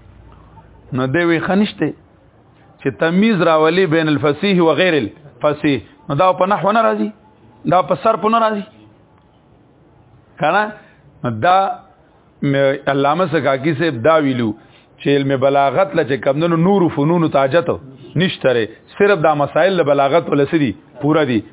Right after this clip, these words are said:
نو دې لږ غونته کې هغه طرف ته لږ اشاره کوي داسې. داسې لږ رد غونته کې پې کوي، لکه ستاسو په ژبه به ووایي. لږ څه ورته کوي؟ رد پې کوي. وان البلاغته،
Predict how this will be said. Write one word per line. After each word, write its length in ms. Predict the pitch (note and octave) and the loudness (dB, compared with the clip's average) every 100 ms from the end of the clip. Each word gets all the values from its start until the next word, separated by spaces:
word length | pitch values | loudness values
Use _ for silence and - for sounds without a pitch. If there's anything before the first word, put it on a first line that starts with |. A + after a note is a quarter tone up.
| - | -10
نو 60 | C3 | -4
دې 140 | C3+ E3+ | 0 0
لږ 100 | F3 C#3+ | 0 -2
غونته 220 | C#3 B2+ | -2 -2
کې 100 | A2+ | 0
هغه 160 | B2 C3+ | -2 0
طرف 260 | C3+ B2 B2 | 0 -2 -2
ته 80 | A2+ | -4
لږ 140 | A2 G#2+ | -2 -2
اشاره 360 | - G#2 G2+ | -2 -4 -4
کوي 180 | F2+ F#2 | -4 -8
داسې. 280 | F2 F2 - - _ - _ - - | -8 -10 -14 -20 _ -20 _ -20 -6
داسې 360 | B2 A#2 C3 A2+ - - - | -2 -2 -2 -6 -8 -14 -4
لږ 200 | B2+ A#2 - - | -2 -2 -8 -12
رد 220 | - C#3+ A#2 | -4 -2 -2
غونته 280 | G#2 A2+ G#2+ | -6 -6 -6
کې 100 | G#2+ | -6
پې 80 | G2+ G2 | -6 -4
کوي، 140 | G#2+ | -4
لکه 220 | G#2 G2 | -4 -6
ستاسو 380 | G#2+ - C3+ A2+ | -8 -4 -4 -4
په 100 | G#2 | -6
ژبه 220 | G2+ G2 | -6 -4
به 100 | G2 | -6
ووایي. 300 | G2+ A2 G#2+ G#2+ _ - _ | -6 -8 -8 -12 _ -20 _
لږ 100 | A#2+ A2+ | -10 -4
څه 40 | F#3+ | 0
ورته 240 | G3 C#3+ | 0 0
کوي؟ 200 | C#3+ F#3+ F#3 | -2 -4 -6
رد 200 | - F#2+ - | -8 -8 -8
پې 60 | - | -20
کوي. 120 | - - _ - - - - - - - - - - - - - - - - - | -20 -20 _ -20 -20 -20 -20 -20 -20 -20 -20 -20 -20 -20 -20 -20 -20 -20 -20 -6
وان 240 | - D#3+ F#3+ | 0 2 2
البلاغته، 720 | F#3 D3 C#3 C#3 A2+ G#2+ A2 | 2 2 2 2 0 -2 -4